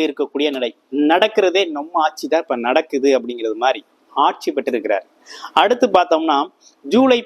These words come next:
பதிமூணாம் தேதிக்கு பிறகு பாத்தீங்கன்னாக்க, குரு பகவானோட செவ்வாய் பகவான் சேர்றார். அப்ப என்ன நடக்குதுன்னா, குரு மங்கள யோகம் அப்படிங்கிற ஒரு அமைப்பு ஜூலை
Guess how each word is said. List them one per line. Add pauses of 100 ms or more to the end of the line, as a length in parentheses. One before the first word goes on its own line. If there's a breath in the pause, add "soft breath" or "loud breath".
(140)
பதிமூணாம்
தேதிக்கு (160)
பிறகு (420)
பாத்தீங்கன்னாக்க, (800 soft breath)
குரு (100)
பகவானோட (160)
செவ்வாய்
பகவான்
சேர்றார். (580 soft breath)
அப்ப
என்ன
நடக்குதுன்னா, (840)
குரு (280)
மங்கள (260)
யோகம் (160)
அப்படிங்கிற (100)
ஒரு
அமைப்பு (200)
ஜூலை